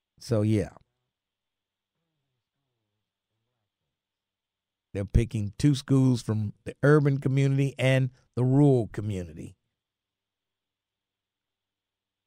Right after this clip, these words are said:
and go from there. What do you think? Can this thing work? Would these kids say, "Oh, I'm going to school. I wanna get my money"?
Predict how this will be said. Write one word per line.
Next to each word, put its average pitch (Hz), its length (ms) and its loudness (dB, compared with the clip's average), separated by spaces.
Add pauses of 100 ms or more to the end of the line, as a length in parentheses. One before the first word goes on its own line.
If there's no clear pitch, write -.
and 104 160 -2
go 104 160 -2
from 110 200 -4
there. 113 360 -4 (2000)
What 135 180 2
do 151 60 4
you 147 100 2
think? 147 460 0 (340)
Can 131 220 0
this 156 180 0
thing 160 360 2
work? 202 460 4 (880)
Would 151 160 0
these 220 220 0
kids 240 640 6 (1300)
say, 180 240 2
"Oh, 294 220 8
I'm - 160 2
going 220 180 6
to 247 60 -4
school. 359 340 6
I 233 120 6
wanna 269 200 2
get 262 140 -2
my 294 180 2
money"? 339 540 2